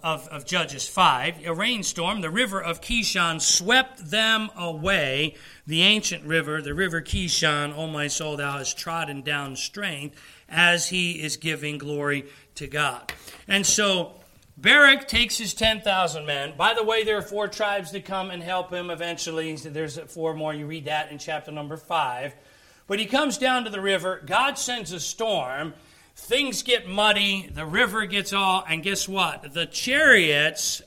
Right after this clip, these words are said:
are really unable to do what they should do. Now we're on even ground. Now Barak is able to go in with his men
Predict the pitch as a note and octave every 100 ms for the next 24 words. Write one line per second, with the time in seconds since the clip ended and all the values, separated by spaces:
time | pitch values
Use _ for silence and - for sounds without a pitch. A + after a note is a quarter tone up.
0 | - E3+ D#3 C#3+ F#3 B3 A#3+ F3 D3+ D3+
1 | D#3+ E3 D#3 D3 F#3+ G3 D#3 D#3 D3+ D#3
2 | C3+ B2 G#3 F3 D3+ D3 - - D3+ D#3+
3 | D#3 D3 C3+ - F#3+ E3+ B2 G#2+ B2+ A#2
4 | - _ _ _ _ _ _ _ _ _
5 | - D3 F3 F#3+ D#3+ D3+ D3+ E3 D3+ B2+
6 | B2+ D3+ C3 A2+ - _ _ _ _ _
7 | _ _ _ _ _ _ - C#3+ E3+ F#3
8 | D#3 E3 G3 F3+ D3+ - D3 D#3+ F3+ D#3+
9 | D3+ D3 D3+ C#3 D3+ E3 F3 D#3+ C#3+ C#3+
10 | D3 B2 C#3+ E3 D#3+ D3